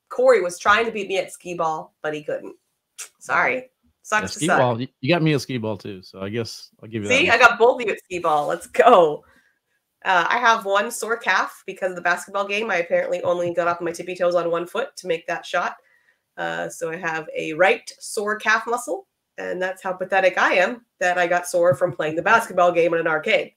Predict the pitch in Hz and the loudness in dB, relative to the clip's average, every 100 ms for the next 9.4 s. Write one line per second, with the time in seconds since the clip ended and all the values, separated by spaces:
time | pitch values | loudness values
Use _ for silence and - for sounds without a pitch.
0 | _ - - - 170 - - 185 - 254 | _ -18 -18 -16 -18 -18 -18 -14 -12 -12
1 | - 269 - 262 262 - - - 214 180 | 6 8 10 8 8 2 -2 0 -2 4
2 | 170 214 233 - 269 240 240 226 165 214 | 6 8 8 6 6 6 8 8 6 4
3 | 202 202 214 196 190 240 285 262 151 120 | 2 2 2 0 -4 -2 0 4 4 4
4 | 127 113 123 185 196 196 180 165 151 139 | 0 0 0 0 2 0 0 2 2 0
5 | 165 226 233 143 - 107 95 95 92 - | -2 -2 -2 -6 -4 -4 -4 -8 -12 -16
6 | - - - 254 - 214 226 226 277 214 | -20 -12 4 4 6 6 6 6 6 6
7 | 180 185 190 208 190 190 185 185 - - | 6 0 -2 4 4 6 4 4 -2 -10
8 | 202 202 180 175 226 - - 165 156 - | -10 -2 -2 0 -2 -4 -4 -4 -4 -8
9 | 160 - - | -12 -14 -18